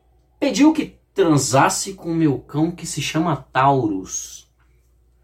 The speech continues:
Fiquei completamente decepcionado. Oxi! Vai lá, véi! Fode com o cachorro!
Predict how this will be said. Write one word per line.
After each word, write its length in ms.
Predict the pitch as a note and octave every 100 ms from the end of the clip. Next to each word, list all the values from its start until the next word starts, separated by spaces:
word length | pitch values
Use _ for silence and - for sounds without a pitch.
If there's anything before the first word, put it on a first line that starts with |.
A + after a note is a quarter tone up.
| _ _ _ _ _ _ _ _ _ _ _ _ _ _ _ _ _ _ _ _ _ _ _
Fiquei 320 | - C4 C4+
completamente 600 | C4+ B3+ G#3+ G#3+ F#3+ G3
decepcionado. 680 | F#3+ F#3+ G3 - F#3+ E4 F#4+
Oxi! 640 | F#4+ A4+ A#4+ C#5+ D5+ G#4+ D#4 - -
Vai 220 | F#4 E3 A#3
lá, 180 | C#4
véi! 260 | E4+ C#4+ -
Fode 220 | - C4
com 100 | -
o 40 | C#4
cachorro! 680 | C4+ - C4+ D4 C#4 F#3+